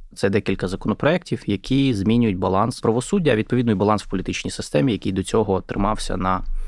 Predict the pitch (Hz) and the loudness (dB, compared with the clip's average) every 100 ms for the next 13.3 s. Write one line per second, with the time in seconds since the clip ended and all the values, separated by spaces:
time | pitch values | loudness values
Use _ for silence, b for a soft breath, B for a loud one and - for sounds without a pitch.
0 | b b b - 123 104 - 101 - 110 | b b b -2 2 2 2 -2 0 0
1 | 110 - 95 95 101 107 147 160 117 - | -2 -2 0 0 2 2 4 2 0 -2
2 | 98 92 - 101 90 101 98 98 - 175 | -2 -2 -4 -6 -2 -2 -2 -2 0 0
3 | 156 131 - - - 120 131 - - - | -2 -14 -20 -12 -2 0 0 -4 -10 -20
4 | - - - - - - 123 117 98 87 | -20 -20 -14 -14 -12 -4 0 2 0 -2
5 | 87 - 98 113 117 - 95 87 82 92 | -6 -4 0 2 0 -2 -4 -2 -4 -4
6 | 101 104 98 92 - - 87 87 87 87 | 0 2 2 -2 -4 -8 -6 -6 -2 0
7 | 85 92 87 90 117 110 123 110 - 92 | 0 -2 -2 2 2 4 2 2 0 -8
8 | 87 87 82 87 90 87 - 110 - 87 | -6 -6 -6 -6 -8 -4 0 2 2 -2
9 | - 101 110 - - 135 110 101 - 107 | -2 0 0 -2 2 4 4 0 0 2
10 | 98 95 107 95 98 135 175 170 139 B | 4 4 2 0 0 2 2 0 -4 B
11 | B B B - - 120 110 120 139 135 | B B B -4 -2 2 2 2 2 0
12 | 123 127 120 113 107 104 98 95 110 247 | 0 0 0 2 2 2 2 2 2 2
13 | 170 143 120 | 2 2 0